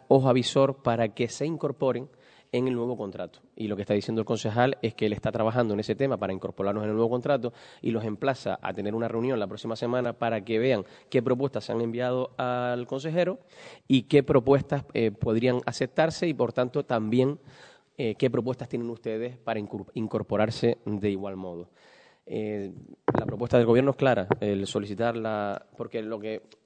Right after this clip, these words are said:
no vamos a hacer es redundar en algo que también estamos haciendo. O sea, claro que se podría votar a favor la moción,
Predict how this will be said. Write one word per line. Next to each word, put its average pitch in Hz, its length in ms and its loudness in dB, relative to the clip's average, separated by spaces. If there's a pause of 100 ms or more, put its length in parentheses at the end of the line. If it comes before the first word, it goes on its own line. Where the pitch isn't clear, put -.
no 113 140 -8
vamos 127 200 -4
a 127 40 -6
hacer 131 160 -6
es 139 100 -6
redundar 117 440 -2
en 107 100 -4
algo 113 220 -4
que 107 80 -6
también 104 240 -6
estamos 101 280 -10
haciendo. 107 420 -8
O - 20 -14
sea, 90 180 -10 (140)
claro 120 180 -6
que 127 80 -10
se 120 100 -10
podría 107 240 -8
votar 104 240 -10
a 104 40 -14
favor 107 260 -8
la 107 100 -6
moción, 123 380 -6